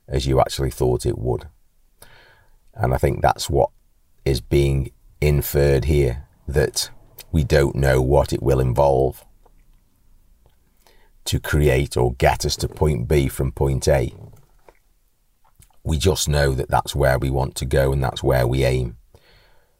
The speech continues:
And then we have to traverse the path to get there. And often that path is not a straight line. It takes us through the woods, up the hills, down the valleys,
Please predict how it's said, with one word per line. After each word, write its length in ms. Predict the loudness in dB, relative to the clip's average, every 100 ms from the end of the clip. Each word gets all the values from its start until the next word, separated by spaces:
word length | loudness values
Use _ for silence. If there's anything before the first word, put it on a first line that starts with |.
| _ _ _ -8
And 220 | -2 2
then 200 | 2 2
we 120 | 0
have 260 | -2 -6 -6
to 100 | -6
traverse 480 | -2 2 2 2
the 120 | -2 -6
path 400 | -2 -2 -2 -6
to 100 | -2
get 220 | 0 0
there. 380 | -2 -8 -10 -16 _ _ -8
And 100 | -2
often 300 | -2 -2 -2
that 220 | -2 -2
path 220 | -4 -2
is 100 | 0
not 200 | 0 0
a 60 | 0
straight 380 | -4 0 0 2
line. 380 | 2 4 2 -2 -10 -20 _ -12
It 160 | -10 -2
takes 260 | 0 0
us 100 | -6
through 200 | -2 0
the 80 | 2
woods, 340 | 2 0 2
up 120 | -2 0
the 100 | -2
hills, 380 | 2 0 0 0
down 320 | 2 2 0
the 80 | 2
valleys, 580 | 2 4 2 2 -2